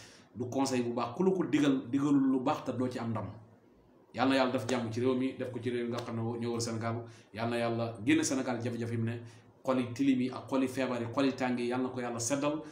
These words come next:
yal na Yàlla raxas xoli tilim yi fi ne, yal na Yàlla jubale Sénégalais yi.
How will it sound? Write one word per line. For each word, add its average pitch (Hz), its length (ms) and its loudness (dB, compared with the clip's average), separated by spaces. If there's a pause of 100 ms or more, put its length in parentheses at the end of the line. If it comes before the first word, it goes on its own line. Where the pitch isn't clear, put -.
(140)
yal 123 140 0
na 127 80 2
Yàlla 123 240 2
raxas 151 340 0
xoli 135 180 2
tilim 127 220 2
yi 120 80 2
fi 127 100 -2
ne, 120 140 0 (200)
yal 123 160 0
na 127 80 2
Yàlla 120 220 0 (120)
jubale 160 220 4
Sénégalais 123 400 -2
yi. 117 180 -6